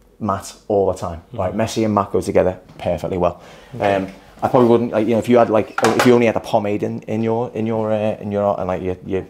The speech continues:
Speaker 1: product range, you probably wouldn't get this
Speaker 2: Mm-hmm.
Speaker 1: out of a pomade. Do you know what I mean? So go for something like a clay or a mud or some, something that is, like, lightweight,
Speaker 2: Mm-hmm.
Speaker 1: all right? Something along the lines of that, all right?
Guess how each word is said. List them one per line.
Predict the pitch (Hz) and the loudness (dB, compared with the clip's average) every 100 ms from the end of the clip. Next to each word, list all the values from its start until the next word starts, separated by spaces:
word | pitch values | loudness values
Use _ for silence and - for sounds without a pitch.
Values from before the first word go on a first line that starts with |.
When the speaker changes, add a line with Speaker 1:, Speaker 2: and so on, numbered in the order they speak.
| - | -8
Speaker 1:
product | 98 95 98 | -6 -4 -2
range, | 101 107 - - - - - _ - | -4 -4 -10 -16 -20 -20 -20 _ -4
you | 104 | -4
probably | - 107 98 | 0 0 2
wouldn't | 98 98 95 92 90 | 0 -2 -4 -6 -6
get | - 82 - | -2 -2 -4
this | 87 - - - - - | -8 -8 -14 -18 -20 -14
Speaker 2:
Mm-hmm. | 113 | -8
Speaker 1:
out | 90 | -6
of | 87 | -4
a | |
pomade. | 85 - 85 87 - - | -4 -4 -6 -8 -16 -4
Do | 110 | 0
you | |
know | |
what | 98 | 2
I | |
mean? | 95 | 0
So | - | -2
go | 90 110 | 2 2
for | - 120 | 2 -4
something | - 113 110 | -2 0 2
like | 101 98 - - - _ | 2 2 -6 -20 -20 _
a | 104 | -10
clay | - 110 98 101 | 0 4 4 4
or | 92 90 | 4 2
a | |
mud | 90 92 92 | 2 2 2
or | 85 87 | -4 -4
some, | - 127 | 0 -2
something | - 127 117 107 | 0 0 0 -2
that | 101 - | -4 -4
is, | 95 | -6
like, | 90 92 - _ _ - _ - - - | -6 -8 -12 _ _ -20 _ -14 -12 -2
lightweight, | 95 78 90 | 0 2 -2
Speaker 2:
Mm-hmm. | 104 110 | -6 -10
Speaker 1:
all | 95 92 | -6 -6
right? | 92 | -8
Something | - - 92 | -6 -4 -2
along | 92 | -2
the | 92 | -2
lines | 95 | -4
of | 92 | -6
that, | 95 - - | -6 -8 -10
all | 98 | -4
right? | 98 101 | -2 -4